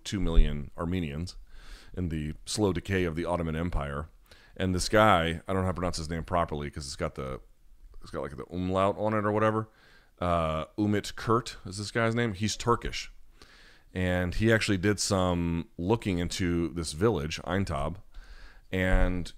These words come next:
into, like, there were no Armenians there after a time, and there was no hint of Armenian life. And he actually did some digging and found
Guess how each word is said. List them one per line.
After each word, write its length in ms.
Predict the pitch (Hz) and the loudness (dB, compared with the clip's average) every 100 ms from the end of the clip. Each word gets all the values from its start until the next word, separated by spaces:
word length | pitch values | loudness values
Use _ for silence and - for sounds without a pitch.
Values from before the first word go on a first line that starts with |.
| - | -4
into, 540 | 104 95 - 107 92 | -2 -2 -2 -2 0
like, 140 | 92 87 | -2 2
there 140 | 107 | 2
were 320 | 101 95 92 - | 4 2 2 0
no 280 | 98 110 | 2 6
Armenians 560 | 120 101 107 110 95 85 | 6 6 4 2 0 -2
there 200 | 85 82 | -2 0
after 280 | 80 - 80 | -2 -2 -4
a 40 | |
time, 320 | - 98 90 | -2 -2 0
and 60 | 90 | 0
there 80 | 85 | -2
was 120 | 82 | -2
no 160 | 87 78 | -4 -4
hint 280 | 92 95 | -4 -4
of 120 | 85 78 | -4 -2
Armenian 480 | 82 82 82 78 | -2 -2 -4 -4
life. 340 | 73 87 82 - | -4 -2 -2 -4
And 80 | 90 | -4
he 80 | 90 | -2
actually 220 | 92 87 | -2 -6
did 220 | 78 90 | -6 -6
some 140 | 85 | -6
digging 340 | 78 90 85 73 | 6 8 8 2
and 100 | 71 | -6
found 560 | - 95 90 76 71 | -2 0 0 -2 -6